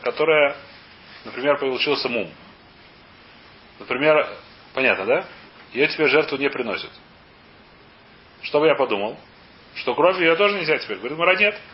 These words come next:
Написано, "Арас тишпахену калмаем", у нее жизнь как, как, как у вода. То есть отсю-, отсюда что Раби Шимон учит? Он не учит, что она,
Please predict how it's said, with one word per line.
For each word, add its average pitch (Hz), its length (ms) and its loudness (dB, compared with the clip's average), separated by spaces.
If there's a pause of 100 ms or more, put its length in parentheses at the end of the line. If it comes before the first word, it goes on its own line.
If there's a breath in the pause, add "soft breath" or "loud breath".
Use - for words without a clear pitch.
(200 loud breath)
Написано, 165 400 0
"Арас 165 160 2
тишпахену 165 460 -2
калмаем", 175 400 2
у - 20 -6
нее 156 140 2
жизнь 151 300 -4
как, 143 160 0 (320)
как, - 220 -6
как 143 240 0
у 147 60 2
вода. 120 480 2 (340 loud breath)
То - 60 -8
есть 110 120 -4
отсю-, 156 300 -4
отсюда 170 320 -2
что - 140 2
Раби 151 180 4
Шимон 110 220 0
учит? 90 180 -6
Он 117 140 -8
не 151 80 -4
учит, 214 240 0
что - 180 2
она, 131 320 2